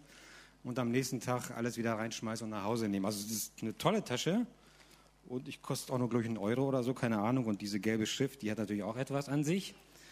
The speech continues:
Also man hat überall Taschen, äh, so eine Tragetasche, so ein Korb für die Einkaufssachen,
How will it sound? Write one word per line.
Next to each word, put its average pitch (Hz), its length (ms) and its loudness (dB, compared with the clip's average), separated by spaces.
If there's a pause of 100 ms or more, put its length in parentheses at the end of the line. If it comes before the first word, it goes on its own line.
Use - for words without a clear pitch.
(640)
Also 135 200 0
man 131 160 2
hat 165 220 0
überall 190 500 4
Taschen, 135 540 2
äh, 123 420 0
so 110 140 0
eine 147 180 2
Tragetasche, 170 720 2
so 127 80 0
ein 131 120 0
Korb 170 380 0
für - 120 -6
die 147 120 0
Einkaufssachen, 147 800 0